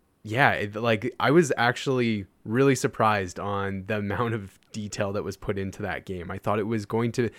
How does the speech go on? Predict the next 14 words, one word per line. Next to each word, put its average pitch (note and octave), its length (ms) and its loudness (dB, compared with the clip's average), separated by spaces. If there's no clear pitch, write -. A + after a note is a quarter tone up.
like, A2+ 140 -2
everyone C#3+ 400 4
said B2+ 220 4
it B2 40 2
was G#2 380 -4
in G2+ 80 -8
the G2 40 -4
previews E3 500 -2
was A#2 140 -2
really A2+ 300 2
cool, D#3+ 420 4
but B2+ 100 -2
then C3 120 4
when C3 260 0